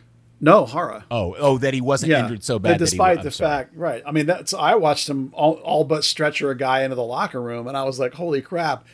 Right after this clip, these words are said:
Speaker 1: But Lucci was like, "Ah, it's fine." So, I mean, he obviously must have talked to his trainers and not been worried about it, I, I'm assuming, 'cause he didn't seem remotely worried. Um,
Speaker 2: Hmm.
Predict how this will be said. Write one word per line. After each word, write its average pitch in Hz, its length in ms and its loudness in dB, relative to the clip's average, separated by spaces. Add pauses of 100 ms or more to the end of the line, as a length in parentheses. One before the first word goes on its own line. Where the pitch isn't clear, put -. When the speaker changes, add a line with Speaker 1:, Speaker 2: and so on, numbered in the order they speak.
Speaker 1:
But - 80 -4
Lucci 180 160 2
was 147 160 -2
like, 151 140 0
"Ah, 143 300 0 (300)
it's 156 180 -4
fine." 196 420 -10 (340)
So, 165 160 4
I 160 60 0
mean, 170 140 2
he 165 100 0
obviously 151 320 0
must 139 100 -6
have - 80 -10
talked 135 240 0
to 120 60 -8
his 117 100 -6
trainers 123 540 -6 (520)
and 139 160 0
not 143 200 4
been 120 160 2
worried 143 280 0
about 101 280 -10
it, 98 180 -18
I, 120 220 -6 (120)
I'm 120 380 -2
assuming, 120 540 -4
'cause 123 180 -6
he 147 120 4
didn't 151 200 4
seem 131 220 -4
remotely 123 500 0
worried. 113 460 -2 (440)
Um, 123 320 0
Speaker 2:
Hmm. 117 120 -6